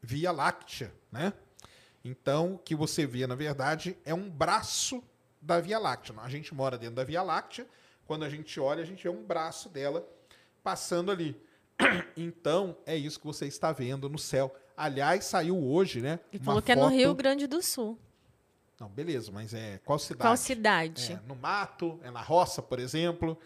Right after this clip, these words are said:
Speaker 2: Hum,
Speaker 1: é perto
Speaker 2: no interior, é, porque geralmente é em cidades pequenas que tem,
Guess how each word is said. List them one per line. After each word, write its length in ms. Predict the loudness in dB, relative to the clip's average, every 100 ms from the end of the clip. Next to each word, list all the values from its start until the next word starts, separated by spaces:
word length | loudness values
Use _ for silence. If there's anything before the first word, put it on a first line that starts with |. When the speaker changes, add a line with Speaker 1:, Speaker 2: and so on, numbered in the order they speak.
| -12
Speaker 2:
Hum, 140 | -10 -6
Speaker 1:
é 140 | -6
perto 200 | -4 0
Speaker 2:
no 60 | 2
interior, 840 | 2 2 2 2 2 2 4 2 2
é, 260 | 2 2 0
porque 260 | -4 -4
geralmente 1040 | 2 4 6 4 0 -2 -4 -4 -2 -2 0
é 440 | 0 2 2 0 0
em 140 | -4
cidades 460 | -6 0 2 2 -4
pequenas 640 | -10 -8 -2 -2 -2 -4 -6
que 100 | -6
tem, 480 | -4 -2 -4 -6